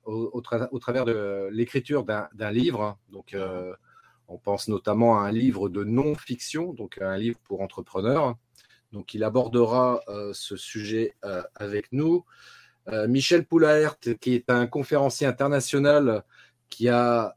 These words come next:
gentiment, euh, accepté d'être présent. Euh, je dis gentiment parce que c'est quelqu'un qui est extrêmement pris.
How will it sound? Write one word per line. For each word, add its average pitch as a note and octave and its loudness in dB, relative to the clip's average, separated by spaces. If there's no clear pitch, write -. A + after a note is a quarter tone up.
gentiment, C3+ 2
euh, G#2+ -4
accepté C#3+ 0
d'être A#2+ 0
présent. C3 2
Euh, G#2 -4
je F#2 -10
dis A2+ -4
gentiment C#3+ 0
parce - 0
que C3 -2
c'est A#2+ -4
quelqu'un C3+ -4
qui B2+ -2
est B2 -2
extrêmement D3 0
pris. C3+ -6